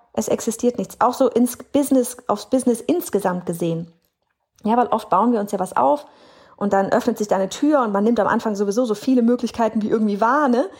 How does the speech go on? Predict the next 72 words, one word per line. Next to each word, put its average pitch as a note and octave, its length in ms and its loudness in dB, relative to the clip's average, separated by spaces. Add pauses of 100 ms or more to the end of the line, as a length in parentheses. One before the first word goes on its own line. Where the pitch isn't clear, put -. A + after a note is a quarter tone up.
(380)
Ähm, A3 200 -2
„Boah, A3 120 -4
das B3+ 180 -4
kann C#4 120 2
ich B3+ 60 -2
machen, A#3+ 120 2
das A#3+ 120 0
kann A#3+ 100 0
ich A3+ 60 2
machen, G#3 120 2
das B3+ 120 0
kann C4+ 120 2
ich B3+ 80 4
machen.“ C4+ 240 2
Und A3+ 60 2
dann G3 100 2
öffnet - 220 -2
sich G3+ 120 -6
hier D4 100 2
eine C4+ 100 2
Tür C4 220 2
und A#3+ 60 0
dann G#3 80 -2
geht A3+ 160 -2
man G#3+ 100 0
den A#3 220 2
Weg C4 260 2
und G3+ 100 0
auf G3 60 0
einmal - 220 2
öffnet A3 180 -2
sich, G#3+ 120 -4
weil A3 80 2
man G#3+ 120 0
diese G#3 180 -2
Tür B3 160 -2
geöffnet A3+ 320 0
hat, G#3 100 -4
ein G#3 60 -6
anderer C4 340 2
Weg B3+ 280 2
noch, B3+ 140 2
eine G#3+ 100 0
andere B3 240 2
Tür. B3+ 320 0 (320)
Da G#3+ 80 -6
geht A#3 120 0
man A3 80 0
dann G3 120 2
da A#3 180 4
lang C4 320 2 (260)
und A#3 160 0
irgendwann B3 220 2
mal A#3 80 2
ist - 140 0
man C#4 120 2
an A#3 100 0
einem A3 100 -2
Punkt D#4+ 320 -2
und A#3 60 -2
denkt A#3+ 200 0
sich B3 100 -2
dann B3 160 2
so, A#3 100 0
„Ah, A4+ 1120 -4
finde C#4 180 0
ich A#3+ 40 2
jetzt A3+ 100 0
eigentlich F#3+ 100 -2
gerade E3 240 -2
cool?“ E4 120 4 (680)
<laughs> - 420 -2